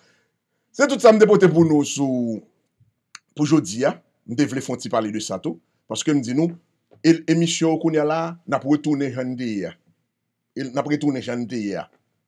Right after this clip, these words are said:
jan popilasyon an te renmen nou an. Nou p ap kouri dèyè enfòmasyon ojou lejou ankò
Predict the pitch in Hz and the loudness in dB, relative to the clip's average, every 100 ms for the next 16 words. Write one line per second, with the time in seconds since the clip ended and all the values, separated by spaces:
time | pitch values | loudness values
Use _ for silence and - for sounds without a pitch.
0 | _ 101 - 180 175 - 180 175 170 - | _ -6 0 0 -2 0 2 2 0 -2
1 | - 143 123 131 127 113 104 104 95 90 | -4 -6 -4 -6 -4 -6 -8 -10 -10 -12
2 | _ _ - 147 143 - 175 151 131 135 | _ _ -10 -6 -6 -4 -2 -2 0 -2
3 | 120 113 123 120 113 - 156 - - 139 | -2 -4 -4 -4 -8 -8 -10 -12 -6 -6
4 | 113 123 123 107 113 101 90 | -4 -6 -6 -8 -10 -12 -14